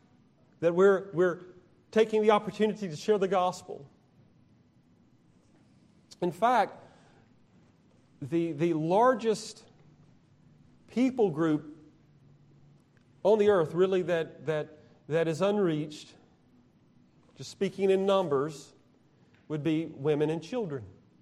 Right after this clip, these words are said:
What, seventy-five percent of the world? Something like that. And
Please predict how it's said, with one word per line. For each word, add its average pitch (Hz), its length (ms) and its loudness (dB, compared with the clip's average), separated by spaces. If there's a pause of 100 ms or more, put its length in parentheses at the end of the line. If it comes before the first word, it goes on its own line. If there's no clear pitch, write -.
(760)
What, - 200 -20
seventy-five 151 720 -8
percent 160 260 -10
of 160 60 -8
the 165 60 -8
world? 180 400 -8 (580)
Something 135 340 -10
like 95 200 -14
that. 104 240 -14 (2750)
And 165 400 -2